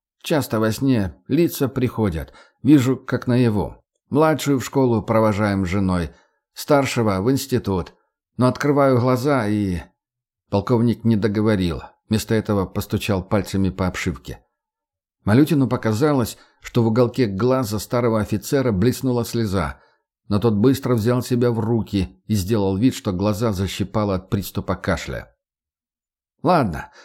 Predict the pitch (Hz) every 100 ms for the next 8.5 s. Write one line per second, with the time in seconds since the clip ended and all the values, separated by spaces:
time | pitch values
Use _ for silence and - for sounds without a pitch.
0 | _ _ - 160 143 175 160 147 139 127
1 | 98 78 73 _ - 113 143 139 131 -
2 | 127 104 87 - _ _ _ - - 104
3 | 98 92 95 92 120 113 95 - 101 -
4 | 87 65 57 - _ _ _ _ _ _
5 | _ _ - 120 120 117 113 110 110 113
6 | - 110 110 107 87 85 69 - _ _
7 | - 104 113 107 101 98 95 92 92 95
8 | 92 92 85 73